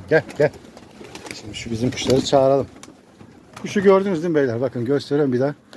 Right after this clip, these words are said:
Benim kuş orada ötüyor, şimdi arkaya götürdü. Ben videoyu kapatayım, şunları bir ayara sokalım. Açalım kapıyı, bu güzel kuşu kaçırmayalım. Kuşlar içeri girsin,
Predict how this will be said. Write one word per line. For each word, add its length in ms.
Benim 160
kuş 200
orada 180
ötüyor, 240
şimdi 140
arkaya 240
götürdü. 360
Ben 220
videoyu 240
kapatayım, 440
şunları 280
bir 40
ayara 240
sokalım. 380
Açalım 320
kapıyı, 280
bu 80
güzel 220
kuşu 180
kaçırmayalım. 460
Kuşlar 200
içeri 280
girsin, 320